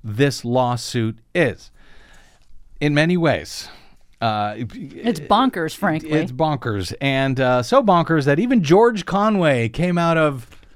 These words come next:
Speaker 2: <laughs>
Speaker 1: uh, I don't know what kind of a deal that he's got with his wife, Kellyanne Conway, where they both don't, uh, talk in public anymore or something. She is, of course, the big supporter of Donald Trump. Until recently, his senior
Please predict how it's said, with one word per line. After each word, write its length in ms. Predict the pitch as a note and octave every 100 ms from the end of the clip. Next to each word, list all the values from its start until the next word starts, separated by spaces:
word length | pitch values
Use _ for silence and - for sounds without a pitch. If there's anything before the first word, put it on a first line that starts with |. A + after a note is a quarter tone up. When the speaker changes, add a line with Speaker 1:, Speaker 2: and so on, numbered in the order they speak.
| -
Speaker 2:
<laughs> 120 | - C#4 D#4 - - - -
Speaker 1:
uh, 380 | D3 D#3 D3 C#3 C#3+
I 80 | C#3+
don't 140 | D3+
know 100 | D3
what 160 | C#3 C3+
kind 240 | D#3 C#3+
of 160 | C3 B2
a 80 | A#2+
deal 340 | C3+ D3 C#3
that 100 | C3+
he's 140 | C3 A#2+
got 200 | C#3+ C3
with 140 | B2+
his 180 | C3 A2+
wife, 320 | C#3+ C#3 B2
Kellyanne 580 | - D3 C#3 C#3+ D3 C3
Conway, 520 | C3+ C#3+ C3 B2+ B2+
where 180 | A#2+ A#2+
they 140 | A#2+
both 300 | A#2+ C#3+ A#2+
don't, 280 | C3+ B2 A#2 C3 D#3
uh, 480 | D#3 C#3 C3 C3 A#2 A#2+
talk 260 | C#3 A#2+
in 120 | B2
public 380 | A#2 C3+ B2 A2+
anymore 480 | A#2 A#2 A2+ A2+ A2+
or 60 | G#2
something. 560 | B2+ A2+ G#2 A2+ A#2+
She 300 | A#2 A2+ A2+
is, 180 | G#2+ G2+
of 100 | G#2
course, 280 | - A2+ A2+
the 80 | G#2
big 200 | A2+ G#2
supporter 600 | F#2+ A#2+ A2 G#2+ A2 G#2+
of 160 | F#2+ - - -
Donald 280 | - A2 F#2
Trump. 300 | - D#3 C3+
Until 220 | G#2 G2+
recently, 480 | G2 B2+ A#2+ G#2+ G#2+
his 160 | G2+ F2+
senior 520 | - B2+ A2+ G2+ F#2